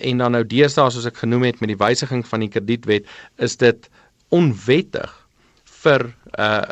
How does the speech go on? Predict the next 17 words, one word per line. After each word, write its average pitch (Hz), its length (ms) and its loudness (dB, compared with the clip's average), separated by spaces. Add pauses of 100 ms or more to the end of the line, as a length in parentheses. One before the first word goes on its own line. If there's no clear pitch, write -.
(200)
eh, 101 360 -6
eh, 98 40 -4 (120)
skuldeisers - 840 -4
om 117 220 -6
enigsins 147 580 -4
daardie 104 280 -2
geld 104 300 -4
te 110 60 -12
vorder 104 380 -4
wat 98 140 -4
dan 98 140 -4
nou 95 140 -6
verjaar 101 400 -4
het. 104 120 -6
So - 80 -6
ek - 220 -6
dink, 175 220 -2